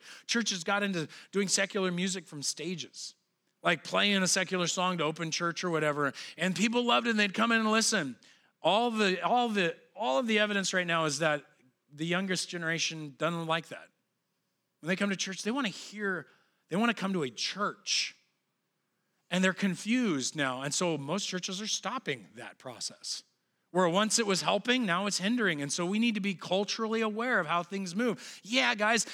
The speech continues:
that means we need to have lots of relationships with lots of people who are not Christians. That means we have to have a lot of engagement and a lot of mind to say, "How,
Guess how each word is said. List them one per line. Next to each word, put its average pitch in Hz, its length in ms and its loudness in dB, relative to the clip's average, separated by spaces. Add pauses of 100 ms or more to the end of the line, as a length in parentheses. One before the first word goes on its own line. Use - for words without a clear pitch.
that 233 100 4
means 226 180 4
we 262 100 2
need 240 100 2
to 196 60 2
have 175 100 0
lots 226 320 2
of 233 40 2
relationships 214 720 0
with 190 100 -2
lots 214 320 2
of 202 80 -4
people 220 380 0
who 196 100 0
are 190 80 2
not 202 240 0
Christians. 220 520 -2 (180)
That 214 100 2
means 233 220 2
we 240 140 2
have 226 120 0
to 220 60 0
have 196 100 4
a 170 40 4
lot 214 280 4
of 240 100 0
engagement 208 580 2 (120)
and 196 100 0
a 214 60 4
lot 214 300 2
of 233 80 2
mind 214 420 4 (140)
to 202 100 0
say, 190 160 4
"How, 240 440 4